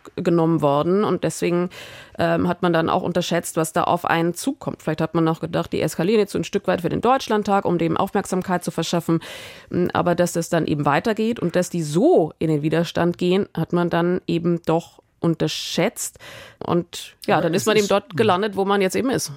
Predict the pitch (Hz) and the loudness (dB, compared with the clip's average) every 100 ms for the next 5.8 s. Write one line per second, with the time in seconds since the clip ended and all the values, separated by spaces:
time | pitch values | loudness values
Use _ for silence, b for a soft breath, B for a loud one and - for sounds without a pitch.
0 | - 123 117 117 - 123 139 131 127 127 | -6 -4 -2 -2 0 2 4 2 2 2
1 | 123 117 123 120 113 127 143 131 123 139 | 4 4 2 2 2 2 2 2 2 -2
2 | 147 123 107 120 117 123 113 131 117 - | 0 -2 0 0 2 0 0 0 0 0
3 | 123 120 107 104 113 113 - 123 131 - | -2 0 -2 -2 -2 -2 -2 -2 -2 0
4 | 135 175 175 - 127 120 123 190 139 117 | -2 0 0 2 0 2 0 -2 -4 -2
5 | 120 127 123 131 120 139 123 113 | 0 0 -2 -4 -4 -2 0 0